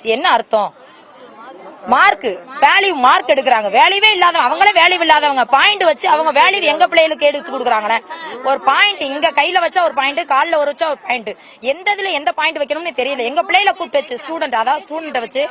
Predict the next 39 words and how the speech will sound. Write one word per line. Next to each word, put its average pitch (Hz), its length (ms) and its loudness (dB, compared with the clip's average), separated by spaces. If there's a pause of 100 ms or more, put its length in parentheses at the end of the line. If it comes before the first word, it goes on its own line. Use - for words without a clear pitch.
(280)
எங்க, 370 520 -4
எங்களுக்கு 277 340 -6
சொல்லி, 269 180 -4
எங்க 240 100 -12
பிள்ளைகளுக்கு 320 320 -4
சொல்லி 254 160 -8
கொடுக்க 208 220 -8
மாஸ்டரை 269 280 -4
கூப்பிட்டு 240 240 -10
வச்சு 214 160 -12
கேக்குறாங்க, 208 400 -6
"இங்க 226 140 -8
வச்சா 233 160 -8
ஒரு 226 160 -6
பாயிண்டா, 190 340 -8 (280)
இங்க 233 240 -10
வச்சா 285 220 -6
ஒரு 202 100 -10
பாயிண்டா?" 214 300 -6
அப்படின்னு 214 260 -12
சொல்லி 233 180 -10
எங்க 220 100 -8
பிள்ளைகளவே 254 400 -4 (100)
கேக்குறாங்க. 214 380 -4 (320)
கேக்குறப்ப 302 540 -2 (400)
அப்ப 302 200 -2
அவங்களுக்கு 311 520 -2
எப்படி 427 160 -4
தெரியும் 269 440 -2
எங்களுக்கு 226 300 -6
நடத்துற 254 420 -2 (120)
போட்டி 285 200 -4
எப்படி 269 240 -6
நடத்தணும், 233 520 -4
எப்படி 285 180 -14 (220)
ப்ராப்பரா 233 560 -2
மார்க் 220 320 -4
கொடுக்கணும் 208 320 -8
அப்படின்னு? 185 320 -10